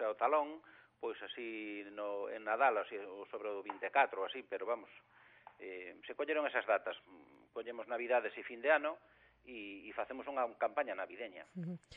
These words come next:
Speaker 2: Está ben aclaralo, pero é certo, había quen apuntaba, pois, eh, ampliar un chisquiño máis, porque supónse que son datas onde o que vai correr moito polas casas, pois, serán esas botellas de champán, de sidra e igual outros alcoholes, non?
Speaker 1: Claro.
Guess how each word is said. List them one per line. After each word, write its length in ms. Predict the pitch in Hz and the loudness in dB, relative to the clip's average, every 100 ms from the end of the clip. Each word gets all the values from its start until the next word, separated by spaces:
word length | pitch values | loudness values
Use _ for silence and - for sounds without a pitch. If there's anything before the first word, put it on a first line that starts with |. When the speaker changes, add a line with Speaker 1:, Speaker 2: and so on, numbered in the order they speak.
| - 185 | 0 6
Speaker 2:
Está 240 | 202 254 | 8 10
ben 240 | 240 202 | 10 10
aclaralo, 560 | 202 208 208 226 254 262 | 8 8 12 12 12 8
pero 480 | 208 196 196 190 214 | 6 6 8 8 6
é 80 | 233 | 6
certo, 240 | - 226 202 | 10 12 12
había 240 | 196 214 | 10 10
quen 160 | 220 214 | 8 8
apuntaba, 640 | 233 196 220 226 226 208 | 10 12 12 12 12 12
pois, 480 | 196 190 190 185 - | 6 4 4 2 4
eh, 240 | 196 190 - | 6 6 6
ampliar 560 | 208 185 202 226 214 - | 4 8 12 12 12 12
un 160 | 247 | 10
chisquiño 480 | 208 220 - 226 240 | 10 6 2 2 2
máis, 400 | 226 220 240 240 | 4 4 4 0
porque 240 | - 208 240 | -4 -2 0
supónse 400 | 214 214 208 202 | 2 4 4 4
que 80 | |
son 160 | 208 214 | 4 8
datas 320 | 220 220 233 | 10 12 10
onde 320 | 220 208 202 - - - - | 8 6 4 2 -12 -8 4
o 80 | 226 | 8
que 80 | 240 | 12
vai 220 | 226 226 | 12 12
correr 320 | - 226 233 226 | 12 12 12 10
moito 240 | 226 226 226 | 8 6 6
polas 260 | 226 233 - | 8 8 8
casas, 240 | 233 240 | 6 6
pois, 160 | - 214 | 6 8
serán 180 | 214 208 | 10 10
esas 160 | 208 196 | 8 8
botellas 400 | 196 214 196 185 | 6 8 8 8
de 160 | 185 - | 8 8
champán, 480 | 214 202 202 202 | 10 12 12 12
de 80 | 202 | 8
sidra 560 | 196 214 208 202 202 208 240 | 6 6 6 8 6 6 6
e 160 | 202 | 8
igual 240 | 190 196 196 | 10 10 8
outros 240 | 180 170 | 6 6
alcoholes, 540 | 185 156 156 151 160 170 | 6 6 0 -2 -2 -2
non? 160 | 190 | 0
Speaker 1:
Claro. 240 | 196 185 | 4 4